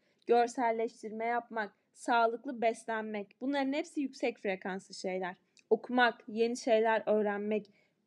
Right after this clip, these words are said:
güzel enerji verici, size ilham veren, motive edici müzikler dinlemek, yazmak,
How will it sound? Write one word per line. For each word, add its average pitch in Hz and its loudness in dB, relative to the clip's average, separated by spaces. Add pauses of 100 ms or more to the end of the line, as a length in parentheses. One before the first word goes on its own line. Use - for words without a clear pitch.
(100)
güzel 254 4
enerji 226 -2
verici, 208 0
size 214 -2
ilham 233 -4
veren, 190 -4
motive 220 4
edici 226 0
müzikler 220 2
dinlemek, 196 -6 (640)
yazmak, 233 8